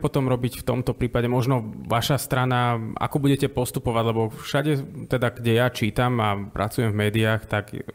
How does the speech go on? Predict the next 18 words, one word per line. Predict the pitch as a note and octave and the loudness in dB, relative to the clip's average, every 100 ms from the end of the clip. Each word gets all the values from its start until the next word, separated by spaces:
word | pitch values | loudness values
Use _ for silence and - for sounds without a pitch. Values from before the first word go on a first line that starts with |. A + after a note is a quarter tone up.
| - | -12
sú | - G#2+ | -6 -6
tie | - A2 | 0 2
jasné | G#2 G#2+ - A2 G#2+ G2+ G#2 | 2 0 -2 0 0 -2 -2
vaše | G#2+ G#2 A2+ | -2 0 0
posolstvá, | A2 G#2+ A2 A2 A2+ | 0 0 -2 0 0
že | A2+ | 0
je | A2 | 2
to | A2+ | 2
jediný | B2+ F#3 | 2 2
spôsob, | D3+ - A#2 A2 - A2 | 0 0 0 0 0 -2
ako | - A2 | -2 -4
ukončiť | - A2 A2 - | -2 -4 -4 -4
toto | G2 - | -4 -4
trápenie. | - F2 - - G#2+ | -6 -6 -6 -6 -4
Čo | - | -2
bude | F3 E3 C#3 | 0 0 0
potom, | C3+ C#3 | -2 -2
ak | A#2+ | -2